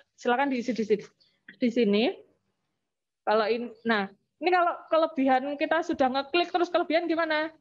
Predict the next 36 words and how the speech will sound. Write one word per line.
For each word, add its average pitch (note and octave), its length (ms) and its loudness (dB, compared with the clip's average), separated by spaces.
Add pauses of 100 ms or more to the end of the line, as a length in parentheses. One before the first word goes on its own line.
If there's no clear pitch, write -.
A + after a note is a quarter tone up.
(160)
Kita, E4 360 -2 (280)
eh, C#4+ 840 2
klik F4 160 0
yang C4+ 200 2
minus C#4 280 0
aja, B3+ 240 2
langsung B3 320 0
dihilangin. G#3 480 2
Nah, F#3 400 0
gini. F3 320 -2 (640)
Nah, A3 80 2
seperti B3+ 320 -2
ini, A#3 400 2
misalnya G#3+ 320 0
sepeda G#3+ 320 2
motor. A3+ 480 0 (160)
Nah, A3 160 -2
kalau B3 240 0 (160)
banyak A#3+ 320 0
ya, A3 240 2
jenengan A3 480 0 (480)
pl-, C4 160 2
eh, A#3+ 480 2
plus, C#4 160 -2
plus. C#4 320 2 (320)
Nah, B3 160 0
kalau D4 240 4
ternyata D#4+ 720 2 (160)
banyak B3+ 240 2
banget C4 400 0
gimana? C#4 480 0 (440)
Misalnya D4+ 240 2
banyak C4 240 2
banget, D4+ 240 0
tinggal, B3+ 200 4 (280)
ya, B3 400 2